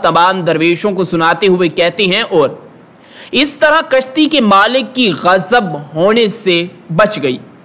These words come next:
और वो इसकी मुरम्मत करके इसे दोबारा इस्तेमाल में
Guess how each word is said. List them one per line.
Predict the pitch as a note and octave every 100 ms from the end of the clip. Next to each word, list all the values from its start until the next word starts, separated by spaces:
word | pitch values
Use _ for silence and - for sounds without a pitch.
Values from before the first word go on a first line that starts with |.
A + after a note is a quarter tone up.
| - - F#3+
और | F#3+
वो | F3 G#3+
इसकी | G#3 - A3
मुरम्मत | F#3 F3 G3+ A3 A3
करके | G#3 G3+ F#3 E3+ - - -
इसे | B3+ C#4+ E4
दोबारा | F3+ G3+ G3 G#3 C4 C#4+ -
इस्तेमाल | F#3+ - F#3+ F3+ F#3+ A3 F3+
में | F3 F3